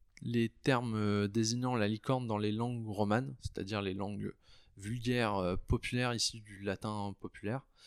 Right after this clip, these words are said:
Donc, t'as le, dans le, en... dans le, en toscan, le terme unicornis deviendra alicorno. En castillan et en portugais, ça deviendra unicornio. Et, euh, vers la fin du quatorzième siècle, le français donnera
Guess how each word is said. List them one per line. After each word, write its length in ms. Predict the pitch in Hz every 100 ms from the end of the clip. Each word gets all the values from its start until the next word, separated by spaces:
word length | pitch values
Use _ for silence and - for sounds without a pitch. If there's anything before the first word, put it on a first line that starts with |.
| - -
Donc, 200 | 113 -
t'as 140 | 101
le, 280 | 107 107 107 -
dans 180 | 131 123
le, 140 | 120 -
en... 460 | - 117 113 107 104
dans 160 | 104 104
le, 440 | 110 110 110 104 - -
en 140 | 120
toscan, 560 | - 143 - 147 143 135 - - - _
le 100 | -
terme 260 | - 117 117
unicornis 580 | 120 120 - 117 120 113
deviendra 520 | 107 107 101 98 104
alicorno. 800 | - 104 107 - 110 113 143 170 _ _ _
En 120 | -
castillan 720 | 104 120 - - 135 131 135 -
et 120 | 110
en 80 | 104
portugais, 420 | - 101 - 117
ça 140 | 113 98
deviendra 720 | 98 98 90 98 98 95 98 - - -
unicornio. 800 | 113 113 113 - 131 127 135 160 - _ - - - -
Et, 160 | 120 120
euh, 180 | 107 101
vers 180 | 117 120
la 80 |
fin 160 | 113 135
du 120 | 117
quatorzième 560 | - 107 120 113 104 101
siècle, 320 | - 120 -
le 260 | - 95 95
français 800 | - - 104 - 127 127 120 117
donnera 500 | 110 104 98 90 92